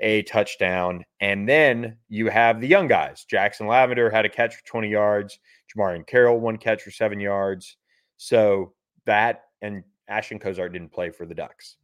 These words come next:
Outside spots, you need a guy to step up.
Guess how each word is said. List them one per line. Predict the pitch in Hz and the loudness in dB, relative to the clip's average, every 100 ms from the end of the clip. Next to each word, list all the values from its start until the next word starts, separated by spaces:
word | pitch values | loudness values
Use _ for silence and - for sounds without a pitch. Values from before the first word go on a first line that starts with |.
| _ _ _ _ _ _ _ _ _ _ _ _ _ _ _ _ _ _ _ _ _ _ _ _ _ _ _ 113 | _ _ _ _ _ _ _ _ _ _ _ _ _ _ _ _ _ _ _ _ _ _ _ _ _ _ _ 0
Outside | 147 - 143 135 | 0 2 0 0
spots, | - 117 110 - - - _ _ _ _ _ _ _ _ _ | 0 2 2 -2 -16 -20 _ _ _ _ _ _ _ _ _
you | 107 110 | -12 -8
need | 120 120 | -6 -4
a | 113 | -2
guy | 101 95 | 0 -2
to | 90 | -6
step | - 76 - | -12 -16 -16
up. | - | -20